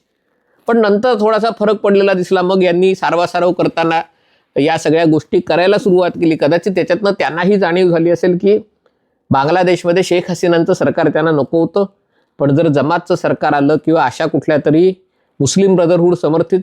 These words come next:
सरकार आलं तर त्यांनाही ते चालण्यासारखं नाहीये. दुसरीकडे भारतानेही थोडीशी, काही दिवसापूर्वी आपल्याला आठवत असेल,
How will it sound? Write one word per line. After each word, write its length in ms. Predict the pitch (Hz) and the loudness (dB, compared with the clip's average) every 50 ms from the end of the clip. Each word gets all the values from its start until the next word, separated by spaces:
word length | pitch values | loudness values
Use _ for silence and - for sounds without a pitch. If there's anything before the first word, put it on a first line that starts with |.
| - | -2
सरकार 340 | - 160 151 - - 156 160 | -2 -2 -2 -2 0 0 0
आलं 340 | 160 - 151 151 143 139 147 - _ _ _ _ _ _ _ _ _ _ _ _ _ _ _ _ _ _ _ - | 0 0 0 2 2 0 -2 -4 _ _ _ _ _ _ _ _ _ _ _ _ _ _ _ _ _ _ _ 0
तर 220 | 160 165 151 123 - - _ _ | 0 2 0 0 -2 -6 _ _
त्यांनाही 500 | - 127 123 143 151 147 156 160 160 139 | -4 -2 -2 0 -2 0 2 2 2 0
ते 160 | - - 165 147 | 0 -2 -4 -2
चालण्यासारखं 680 | - 143 120 127 135 143 143 - - 156 151 165 156 | -2 -2 -2 0 0 -2 -2 -2 -4 -4 -2 -2 0
नाहीये. 200 | 156 165 170 180 | 0 2 2 2
दुसरीकडे 580 | 175 156 147 - - 196 202 - - - - - - _ _ _ _ _ | 0 0 -2 -2 -2 -2 -2 -2 -2 -4 -4 -4 -6 _ _ _ _ _
भारतानेही 680 | 147 139 147 165 - - 196 196 202 196 185 185 185 185 | -4 -2 -2 -2 -2 -2 0 2 2 2 2 0 -2 -2
थोडीशी, 400 | - 170 170 165 156 - 170 151 147 - _ _ _ _ _ _ _ _ _ _ _ _ _ _ _ _ _ _ _ _ _ _ _ _ _ _ _ _ _ _ _ _ _ _ _ _ _ _ _ _ _ _ _ _ - | 0 2 2 2 2 0 -2 -2 -2 -4 _ _ _ _ _ _ _ _ _ _ _ _ _ _ _ _ _ _ _ _ _ _ _ _ _ _ _ _ _ _ _ _ _ _ _ _ _ _ _ _ _ _ _ _ -4
काही 160 | 143 170 185 | -2 0 2
दिवसापूर्वी 500 | 170 170 156 - - 165 135 - 151 156 | 4 4 2 2 0 -2 -2 0 0 0
आपल्याला 280 | 147 135 151 147 151 151 | 2 0 0 0 0 0
आठवत 280 | 135 - - 160 139 | -2 -2 -4 -2 -2
असेल, 340 | 151 139 - 165 160 160 165 | -2 -2 0 0 0 0 0